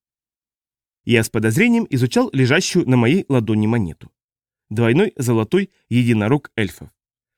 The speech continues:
Крайне редкая монета и при этом весьма ценная. «Мы дадим вам ещё одну, если вы найдёте то, что нам надо». Я перевёл подозрительный взгляд на своих посетителей.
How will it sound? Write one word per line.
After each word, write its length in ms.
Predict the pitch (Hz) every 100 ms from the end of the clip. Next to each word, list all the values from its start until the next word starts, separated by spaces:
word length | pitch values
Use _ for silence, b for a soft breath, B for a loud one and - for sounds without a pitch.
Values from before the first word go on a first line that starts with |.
| _ _
Крайне 360 | 226 269 240
редкая 340 | 190 196 - 123
монета 320 | 120 214 123
и 140 | 110
при 160 | 104 120
этом 200 | 139 113
весьма 280 | 107 127 123
ценная. 500 | - 92 85 85 - _ _ _ _ _ _ _ -
«Мы 180 | 127 123
дадим 360 | 113 110 127
вам 200 | 113 117
ещё 420 | 110 110 - 175 190
одну, 320 | 101 90 82 _ _
если 260 | 120 117 127
вы 180 | 123
найдёте 460 | 117 117 107 113 107
то, 180 | - 202
что 220 | - 220
нам 240 | 120 107
надо». 320 | 90 82 78 - _ _ _ _ _ _ _ _
Я 200 | - 117
перевёл 340 | 107 113 113 113
подозрительный 600 | 113 117 117 123 113 110
взгляд 300 | 101 151 -
на 120 | 120
своих 340 | - 120 104 -
посетителей. 720 | 123 139 110 - 80 55